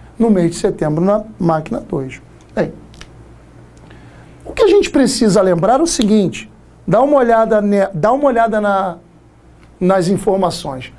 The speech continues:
A máquina um, ela produz cinquenta e quatro por cento do total de parafusos.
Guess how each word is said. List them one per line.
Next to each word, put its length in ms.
A 80
máquina 420
um, 360
ela 200
produz 480
cinquenta 600
e 60
quatro 420
por 220
cento 420
do 140
total 420
de 80
parafusos. 840